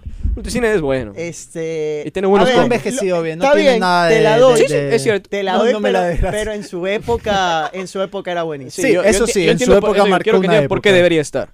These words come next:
Speaker 1: Eh, Scream.
Speaker 2: No la vi.
Speaker 3: ¿La saga Scream o solo la
Speaker 1: La
Speaker 3: primera
Speaker 1: primera,
Speaker 3: Scream?
Speaker 1: la primera,
Speaker 3: La
Speaker 1: no te
Speaker 3: primera
Speaker 1: pongo bolas,
Speaker 3: Scream es
Speaker 1: la
Speaker 3: lo
Speaker 1: primera es
Speaker 3: suficientemente
Speaker 1: muy
Speaker 3: buena,
Speaker 1: divertida.
Speaker 3: sí.
Speaker 1: Es,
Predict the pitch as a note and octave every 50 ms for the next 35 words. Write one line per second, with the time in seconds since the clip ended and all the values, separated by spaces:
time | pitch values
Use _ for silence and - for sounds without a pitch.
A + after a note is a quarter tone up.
0 | _ - C#3+ C#3 C#3+ C#3 C3+ C3+ C3 D#3 D#3+ - F#3+ F#3 E3 F#3+ B3+ - _ -
1 | - - _ - - _ _ _ - _ _ _ _ - C#3+ C3+ B2+ B2+ A#2 -
2 | - A#2+ - _ _ _ _ - - E3 E3 - - - - G#3+ G#3 G#3+ A3 G#3
3 | - - A3+ B3 C#4 D4 C#4 G#3+ G#3+ G#3 G3 G3+ G#3 G#3 G#3+ G3+ F#3+ G3+ G3+ F#3
4 | F#3+ F#3+ F#3 F3+ F3 D3 C#3 D#3 C#3 B2+ B2 B2 B2 G#3+ A#3 B3+ D4+ D4 - -
5 | - G3 E3+ E3+ G#3 C4 D#4 D#4+ D#4+ D#4+ C#4+ C4 B3+ C4+ C4+ C4 B3+ A#3+ A#3 A3+
6 | - - A3 G#3+ A#3+ - C#4+ D4 D4 - G3 G3+ F#3+ F#3 F#3 F3+ F#3 - F3+ F3
7 | E3 E3 D3+ C3+ B2+ C3+ - - - - F#3+ G3+ - A2+ - F#3